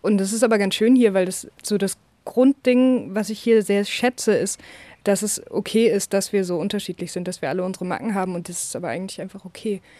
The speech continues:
Und seit ich hier wohne, sind natürlich die meisten einfach im Homeoffice oder eigentlich alle. Und das heißt, wir arbeiten hier meistens in unseren Zimmern, haben Zoom-Konferenzen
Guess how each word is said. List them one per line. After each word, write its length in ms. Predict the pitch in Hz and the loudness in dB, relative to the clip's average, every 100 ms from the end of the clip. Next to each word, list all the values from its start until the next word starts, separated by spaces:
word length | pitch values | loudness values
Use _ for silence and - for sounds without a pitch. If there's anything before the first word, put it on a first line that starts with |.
| - _ - | -20 _ -6
Und 240 | 208 185 | -2 -2
seit 680 | - 185 196 226 - - - _ _ _ _ | 0 2 2 0 -4 -16 -16 _ _ _ _
ich 180 | - 196 | -6 0
hier 240 | 220 185 | 2 2
wohne, 340 | 185 214 262 262 | 2 6 6 6
sind 180 | 214 | 2
natürlich 540 | 208 208 233 233 - - _ | 0 -2 -2 -2 -4 -16 _
die 160 | 208 | 0
meisten 380 | 220 196 208 - | 2 4 2 0
einfach 240 | 190 214 196 | -2 -2 -4
im 160 | 180 | -4
Homeoffice 480 | 185 214 220 254 247 | -2 -2 -4 -6 -8
oder 120 | 180 | -8
eigentlich 280 | - 185 - | -8 -10 -10
alle. 220 | 180 220 - - - _ - | -8 -8 -12 -20 -20 _ -12
Und 40 | |
das 100 | 175 | -4
heißt, 200 | 190 185 | -4 -2
wir 100 | 135 | -2
arbeiten 320 | 123 147 - | 0 -2 -4
hier 460 | 175 196 233 208 208 - _ | -4 2 2 2 0 -8 _
meistens 500 | 214 196 190 - 202 | -6 -4 -2 -2 -2
in 140 | 196 - | -4 -4
unseren 300 | 202 196 190 | -4 -4 -2
Zimmern, 400 | 220 233 214 180 | 0 0 0 -2
haben 180 | 175 | -6
Zoom-Konferenzen 960 | 170 208 208 196 190 180 175 175 185 | -6 -8 -8 -10 -10 -10 -8 -10 -12